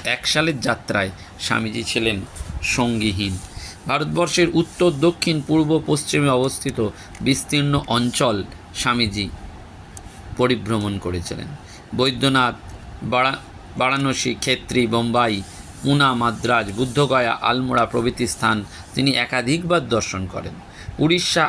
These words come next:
আসাম এবং উত্তর পূর্ব ভারত পর্যটনের সুযোগ গ্রহণ করা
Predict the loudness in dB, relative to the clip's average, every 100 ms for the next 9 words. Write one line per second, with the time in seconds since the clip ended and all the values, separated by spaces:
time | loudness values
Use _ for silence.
0 | 2 2 2 2 4 2 0 -2 0 0
1 | 0 -2 2 2 0 -8 -14 -2 2 2
2 | 0 2 2 2 2 2 2 -2 -2 2
3 | 2 2 0 2 2 2 2 2